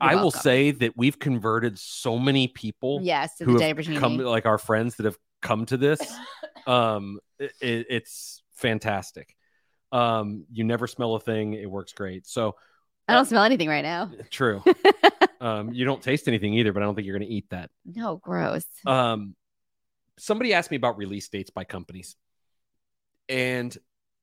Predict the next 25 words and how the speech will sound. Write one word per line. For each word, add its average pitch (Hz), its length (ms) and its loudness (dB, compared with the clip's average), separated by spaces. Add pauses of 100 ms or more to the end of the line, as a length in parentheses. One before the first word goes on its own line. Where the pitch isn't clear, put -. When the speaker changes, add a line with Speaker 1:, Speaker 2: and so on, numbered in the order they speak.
(180)
Speaker 2:
<coughs> - 0 - (300)
this - 680 -18
cough 107 220 -10
drop's 95 260 -16
not 104 160 -14
working 107 320 -8
at 92 60 -4
all. 95 260 0 (260)
Speaker 1:
<laughs> - 260 -20
Speaker 2:
I 135 100 2
wanted 156 320 4
to 165 60 -6
kinda 135 300 -4
go 120 240 4
through 110 580 -2 (1300)
the 117 100 -4
gener-, 123 320 -2
the, 139 260 0
the 120 280 -2 (400)
question 196 480 2
was 127 180 4
kind 131 240 4
of 117 80 0
open-ended, 110 800 -2
but 110 120 -2